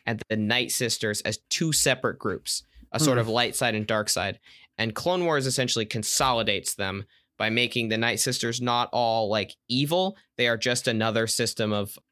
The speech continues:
Speaker 1: of Force users. Their leader, Mother Talzin, like, is dealing with Dooku and doing some, they're definitely tending more towards dark than light if we look at the Jedi's point of view on the Force.
Speaker 2: Mm-hmm.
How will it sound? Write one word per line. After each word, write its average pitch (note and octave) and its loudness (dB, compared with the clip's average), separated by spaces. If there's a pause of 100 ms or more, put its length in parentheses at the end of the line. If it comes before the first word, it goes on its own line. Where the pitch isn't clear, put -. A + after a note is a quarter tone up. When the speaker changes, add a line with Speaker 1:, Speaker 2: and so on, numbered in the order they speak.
Speaker 1:
of G#2 0
Force G3+ 0
users. G#2+ 0 (340)
Their A#2+ 0
leader, C3 0
Mother A2+ 0
Talzin, C3 0 (220)
like, A2 0 (520)
is A#2 0 (500)
dealing A#2+ 0
with A2+ -2
Dooku A#2+ 2
and G#2 0
doing A2+ 0
some, G2+ -2 (180)
they're B2 0
definitely C3+ 0 (220)
tending B2 2
more A#2+ 2
towards A2+ -2
dark B2 0
than G#2+ -2
light C3 0 (120)
if B2 -2
we A#2+ 2
look A#2 0
at G#2+ -2
the G2+ -2
Jedi's D3 0
point A2+ -2
of G2+ -2
view G2+ 0
on G2 -2
the G2+ -2
Force. G2+ -4
Speaker 2:
Mm-hmm. C#3+ 0